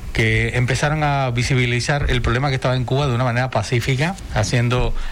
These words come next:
a través de performance y arte en la calle, eh, un, un, una, eh, una iniciativa de protesta pacífica como tal, porque aunque en Cuba en la Constitución diga que hay derecho de manifestación, en la realidad usted no puede pedir ningún permiso para manifestarse en ningún sitio.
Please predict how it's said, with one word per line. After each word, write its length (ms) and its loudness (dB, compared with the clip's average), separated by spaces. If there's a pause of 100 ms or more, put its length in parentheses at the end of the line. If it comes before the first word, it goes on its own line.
a 100 0
través 300 0
de 240 0
performance 800 0
y 100 2
arte 260 -2
en 80 0
la 140 0
calle, 320 -2 (800)
eh, 600 0
un, 120 0
un, 500 0
una, 680 0
eh, 440 0 (420)
una 140 2
iniciativa 480 0
de 100 0
protesta 560 -2
pacífica 680 0 (320)
como 240 2
tal, 240 0
porque 360 0
aunque 360 0
en 80 0
Cuba 320 0
en 100 0
la 80 0
Constitución 560 0
diga 300 0 (460)
que 80 0
hay 60 2
derecho 300 -2
de 60 2
manifestación, 720 0
en 80 0
la 60 0
realidad 360 0
usted 220 0
no 80 0
puede 160 0
pedir 260 0
ningún 300 0
permiso 420 0
para 140 0
manifestarse 640 0
en 60 2
ningún 180 0
sitio. 320 -2